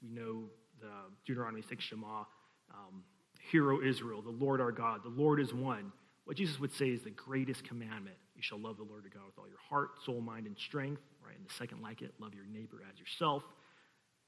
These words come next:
On these, the entire law and prophets hang, loving God, loving others. The very first command God gives, he says, "Okay, I want you to remember these things." He says this in Deuteronomy six, six, nine, "And these words I command you today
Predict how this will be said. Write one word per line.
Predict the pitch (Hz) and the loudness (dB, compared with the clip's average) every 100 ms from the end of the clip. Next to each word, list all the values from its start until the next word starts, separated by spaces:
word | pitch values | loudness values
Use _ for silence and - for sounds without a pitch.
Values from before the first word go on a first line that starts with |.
| _ _ _ _ - | _ _ _ _ 6
On | 151 147 | 8 10
these, | 143 139 - 139 | 6 4 0 -6
the | 123 | -6
entire | - 135 127 | 2 4 4
law | 117 120 117 | 4 2 0
and | 110 | -2
prophets | 123 110 117 - | -6 -6 -8 -10
hang, | 127 113 110 110 _ - | -10 -10 -10 -14 _ -12
loving | 113 117 110 | -8 -6 -6
God, | 110 110 110 107 - | -6 -4 -6 -8 -12
loving | 113 107 110 | -10 -8 -8
others. | 107 101 95 - _ _ - | -8 -12 -14 -18 _ _ -16
The | 120 | 4
very | 190 196 | 8 8
first | - 180 - | 8 6 4
command | 143 156 147 123 | 4 6 6 6
God | 120 117 | 2 0
gives, | 110 156 120 123 | 6 6 4 -2
he | |
says, | 123 123 | -4 -4
"Okay, | 123 123 98 - _ _ | -4 -4 -6 -12 _ _
I | - | -10
want | 117 156 151 | 0 0 4
you | |
to | 143 | 4
remember | 135 160 143 | 6 6 6
these | 123 117 | 6 0
things." | 120 117 120 - - | -2 -4 -4 -10 -10
He | 135 | -4
says | - 147 123 | 4 4 4
this | 123 | 0
in | 117 | -2
Deuteronomy | 113 139 131 123 | 0 0 0 -2
six, | 110 135 135 | -2 -2 -2
six, | - 120 - | -2 -6 -2
nine, | 165 123 120 - - - _ - | 0 2 0 -4 -20 -20 _ 2
"And | 139 | 6
these | 196 151 | 6 8
words | 156 156 | 8 8
I | 120 127 | 6 -2
command | 135 156 214 170 | 2 6 6 4
you | |
today | 139 120 120 117 123 | 2 2 2 2 0